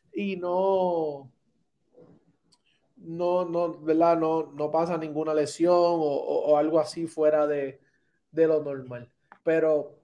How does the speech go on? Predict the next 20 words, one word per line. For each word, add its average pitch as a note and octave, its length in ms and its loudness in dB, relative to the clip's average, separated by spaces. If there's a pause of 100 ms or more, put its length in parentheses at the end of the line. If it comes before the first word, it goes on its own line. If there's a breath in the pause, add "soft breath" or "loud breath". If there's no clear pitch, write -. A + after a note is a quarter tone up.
entiendo E3 440 -4
que, F3 360 2
que D#3+ 100 0
él E3 120 0
se - 140 2
va E3+ 120 2
a F3 80 -4
quedar F#3 320 2
en F#3+ 120 -8
Houston, E3 380 -6
va D3 60 2
a D3 40 0
tratar D#3+ 320 2
de D#3+ 120 2
llegar D#3 240 0
al, D3+ 200 2
al D3+ 160 -2
negocio, D3+ 540 -2
¿verdad? D3 400 0
Más, C#3+ 600 -4